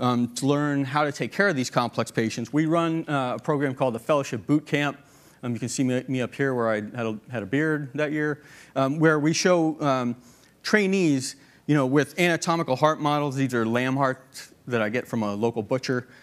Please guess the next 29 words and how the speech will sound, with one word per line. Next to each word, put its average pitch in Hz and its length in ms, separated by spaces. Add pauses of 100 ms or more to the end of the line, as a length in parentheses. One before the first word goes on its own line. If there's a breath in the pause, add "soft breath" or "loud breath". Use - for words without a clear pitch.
(160 loud breath)
um, 117 420
that 131 580
we 139 160
show 156 240
them 139 380
the 127 180
anatomy 131 360
and 117 100
physiology. 131 480
We're 127 100
trying 180 200
to 151 60
get 160 140
them 135 140
from 127 180
here, 156 320
trainees, 143 600
right? 131 280
So 131 80
this 143 180
is 120 140
me, 147 440 (360 loud breath)
um, 127 480 (540)
at 135 180
the 135 60
bedside 139 440
of 127 100
another 123 240
patient. 143 460